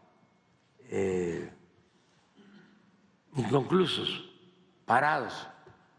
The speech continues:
La presa Zapotillo, la presa Santa María,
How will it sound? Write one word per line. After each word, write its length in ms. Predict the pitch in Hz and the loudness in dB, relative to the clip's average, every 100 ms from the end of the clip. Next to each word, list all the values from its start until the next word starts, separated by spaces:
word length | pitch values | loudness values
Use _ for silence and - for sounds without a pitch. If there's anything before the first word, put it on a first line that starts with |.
| _ _ _ | _ _ _
La 180 | 107 104 | -2 -2
presa 640 | - 127 123 104 95 90 | 0 0 0 0 0 -2
Zapotillo, 880 | 87 98 - 92 - 143 110 110 104 - - - - _ | -2 -4 -6 -10 -2 -2 2 0 -2 -8 -20 -20 -20 _
la 200 | - 98 | -6 -4
presa 720 | - 123 - 107 92 92 - - - _ | -2 -2 -2 -6 -6 -10 -16 -20 -20 _
Santa 320 | 101 92 98 | -10 -8 -4
María, 680 | 101 117 151 135 117 104 | 0 2 2 2 0 -6